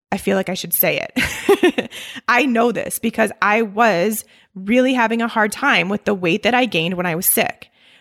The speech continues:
And I was talking very negatively to myself. And then one day I just said I had had enough. I was just done with it because it was making me so miserable that I was not living my life anymore.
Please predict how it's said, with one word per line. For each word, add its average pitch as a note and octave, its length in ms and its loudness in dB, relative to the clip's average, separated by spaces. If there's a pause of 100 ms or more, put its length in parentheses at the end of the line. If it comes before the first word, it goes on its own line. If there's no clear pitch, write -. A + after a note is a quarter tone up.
(200)
And G#3 120 2
I F#3+ 80 2
was F#3+ 160 -2
talking G#3+ 420 -2
very G3 200 2
negatively F3+ 560 0
to F3 100 -8
myself. D#3 540 -2
And G3+ 100 2
then F#3 180 -2
one A#3 240 4
day G#3 460 4
I G#3 120 2
just G3 300 0
said F#3+ 360 4 (120)
I F#3 60 -2
had F3+ 240 -4
had D#3 380 0 (140)
enough. - 600 -6 (420)
I G3 60 0
was F#3+ 240 0
just F#3+ 400 0 (160)
done D#3 240 2
with E3 160 -2
it A#3+ 180 2
because G3+ 360 0
it D#3+ 120 2
was G#3 180 0
making G3+ 420 0
me D3+ 280 -4 (200)
so A#3+ 420 2
miserable A#3+ 720 2
that A3 140 0
I G#3+ 80 4
was G3+ 340 2
not G#3 240 2
living F#3+ 240 0
my D#3+ 120 -2
life D#3+ 260 0
anymore. D3+ 500 -4